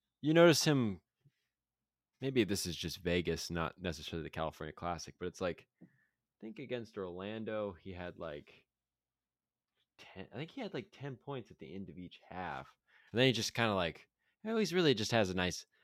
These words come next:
I guess, I guess the point with Murray is not that he's, I guess what I'm trying to say about Murray is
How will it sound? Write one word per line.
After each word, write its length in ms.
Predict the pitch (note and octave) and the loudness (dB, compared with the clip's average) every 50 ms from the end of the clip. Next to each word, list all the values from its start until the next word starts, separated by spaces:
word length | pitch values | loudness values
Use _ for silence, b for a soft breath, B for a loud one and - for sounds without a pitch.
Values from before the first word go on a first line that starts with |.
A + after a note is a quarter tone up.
| _ - | _ -2
I 40 | D3+ | 0
guess, 240 | E3+ - - - - _ _ _ _ _ _ _ _ _ _ _ - | 0 0 0 -4 -12 _ _ _ _ _ _ _ _ _ _ _ 0
I 60 | C#3+ | 2
guess 160 | D#3 F#3 - | 4 4 4
the 80 | - C3 | 2 0
point 220 | - - C3 A#2 | 2 4 4 4
with 120 | F#2+ F2 E2+ | 4 2 0
Murray 360 | F#2 F2 E2+ D#2+ D#2 D2+ - - _ _ _ - | 0 2 2 0 0 -4 -8 -12 _ _ _ -10
is 100 | G2 F#2+ | -2 0
not 140 | A#2+ A2 - | 0 0 0
that 80 | F2 D#2+ | -2 -6
he's, 240 | D#2 D2+ - - _ _ _ _ _ _ - - A2 - | -8 -10 -12 -18 _ _ _ _ _ _ -12 -8 -6 -2
I 80 | C#3+ | 2
guess 200 | D#3+ D#3+ C#3 - - A#2+ - | 2 2 2 0 -4 -10 2
what 120 | A#2+ C#3 C3 | 6 6 6
I'm 80 | G#2+ | 6
trying 160 | F2 - F#2 E2+ | 4 2 -2 -2
to 60 | - | 0
say 100 | - E2+ | -2 -2
about 180 | D2+ D#2 - | -2 -2 -2
Murray 240 | - D2+ D2+ D2 C2+ | -2 -4 -4 -4 -4
is 140 | C2+ C#2 - | -6 -8 -10